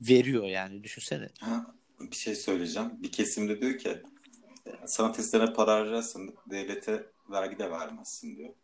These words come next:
Speaker 2: <laughs>
Speaker 1: Harcarsam <laughs> ya, onlar geyik ya.
Speaker 2: <laughs> Geyik, evet de yani, hani böyle
Speaker 1: Ya
Speaker 2: muhabbetler
Speaker 1: biz
Speaker 2: de
Speaker 1: çok
Speaker 2: var.
Speaker 1: burada ciddi konuşuyoruz ya. Bu arada bu program çok ciddi oldu ya.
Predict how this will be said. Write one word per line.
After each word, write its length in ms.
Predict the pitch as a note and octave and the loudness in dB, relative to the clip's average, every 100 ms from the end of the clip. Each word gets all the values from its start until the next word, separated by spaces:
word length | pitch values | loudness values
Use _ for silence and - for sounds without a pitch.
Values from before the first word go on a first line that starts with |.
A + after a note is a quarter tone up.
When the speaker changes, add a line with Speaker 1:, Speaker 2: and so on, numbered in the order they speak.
| - - - | -12 -10 -12
Speaker 2:
<laughs> 360 | - - - | -10 -12 -2
Speaker 1:
Harcarsam 640 | B2 A#2 B2 C#3+ B2+ C#3+ D3 - | 6 6 8 6 6 2 -2 -2
<laughs> 140 | D3 - | 2 6
ya, 840 | G#3 C3 F#2+ G#2+ D#3 C#3+ - D3+ | 8 8 8 2 0 -2 -4 -10
onlar 220 | D3 C3+ A#2+ | -8 -8 -6
geyik 420 | C3+ C#3 B2 - - | -4 -6 -8 -12 -12
ya. 160 | - - _ _ _ - | -12 -16 _ _ _ -8
Speaker 2:
<laughs> 100 | - - G3+ | -8 -6 2
Geyik, 320 | G#3 A3+ - | 6 6 4
evet 300 | - - - | -2 -4 -4
de 60 | - | -2
yani, 280 | B2 A#2+ G2+ | 0 0 0
hani 220 | G2 G2 | 0 -4
böyle 120 | G2 | -4
Speaker 1:
Ya 60 | G2 | -2
Speaker 2:
muhabbetler 380 | G#2 A2+ B2 A2+ | 2 8 8 8
Speaker 1:
biz 180 | A2+ | 2
Speaker 2:
de 40 | A2+ | 4
Speaker 1:
çok 140 | D#3+ | 2
Speaker 2:
var. 80 | - | 2
Speaker 1:
burada 220 | B2+ C3+ | -2 -4
ciddi 300 | B2+ A#2+ B2+ | -4 -6 -4
konuşuyoruz 480 | A#2+ A#2+ A2+ C#3 C#3+ | -2 -4 -4 -4 -4
ya. 180 | A2 A2+ | -6 0
Bu 140 | D#3+ | 6
arada 320 | G#3+ G#3 C#3 C#3 | 8 6 4 0
bu 200 | G#3+ G3 | -2 2
program 460 | F3 E3+ F3+ E3 | 2 2 0 -4
çok 180 | E3+ D#3 | -2 -4
ciddi 320 | A#2+ G2+ B2+ B2+ | -6 -4 2 4
oldu 240 | G#2 F#2+ | 2 -2
ya. 200 | F#2 | -8